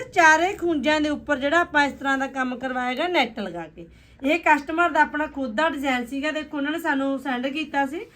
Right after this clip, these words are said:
ਤਾਂ ਆਪਾਂ ਉਹਨਾਂ ਦੀ ਡਿਮਾਂਡ 'ਤੇ ਦੇਖੋ ਇਹ ਸੂਟ ਹੈ ਜਿਹੜਾ ਰੈਡੀ ਕਰਵਾਇਆ ਗਾ। ਇਹਦੇ ਫੋਰ ਸਾਈਡ ਕੱਟ ਵਰਕ ਮਿਲੂਗੀ ਤੁਹਾਨੂੰ, ਪੱਲਿਆਂ ਦੇ ਉੱਪਰ ਇਸ ਤਰ੍ਹਾਂ ਦਾ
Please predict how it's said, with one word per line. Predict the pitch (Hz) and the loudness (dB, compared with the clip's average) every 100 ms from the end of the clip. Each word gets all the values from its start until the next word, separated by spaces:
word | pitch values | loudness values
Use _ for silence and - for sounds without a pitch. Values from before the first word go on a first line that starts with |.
| - - - | -20 -20 2
ਤਾਂ | 302 | 6
ਆਪਾਂ | 311 311 320 | 6 6 -2
ਉਹਨਾਂ | 311 311 339 | 0 2 0
ਦੀ | 349 | -2
ਡਿਮਾਂਡ | 285 277 277 277 | -4 2 2 2
'ਤੇ | 277 302 | -6 -10
ਦੇਖੋ | 294 294 311 | -10 -8 -6
ਇਹ | 294 | -6
ਸੂਟ | 285 277 254 | -8 -8 -4
ਹੈ | 269 | -4
ਜਿਹੜਾ | 269 381 381 | 2 2 2
ਰੈਡੀ | 262 226 | -2 -2
ਕਰਵਾਇਆ | 226 220 202 185 | -6 -4 -2 -2
ਗਾ। | 165 165 - - - 277 | -4 -14 -20 -20 -14 -6
ਇਹਦੇ | 311 | -4
ਫੋਰ | 415 330 294 | -2 -4 -4
ਸਾਈਡ | 311 302 | -2 -4
ਕੱਟ | 311 285 277 | 0 -2 0
ਵਰਕ | 269 269 269 | -2 -2 -2
ਮਿਲੂਗੀ | 311 330 330 330 | -8 -6 -4 -4
ਤੁਹਾਨੂੰ, | 339 349 349 | 0 2 0
ਪੱਲਿਆਂ | 349 302 269 277 | 0 -2 0 0
ਦੇ | 277 | -2
ਉੱਪਰ | 254 277 | -4 0
ਇਸ | 262 262 | 0 0
ਤਰ੍ਹਾਂ | 262 269 | -2 0
ਦਾ | 302 | 0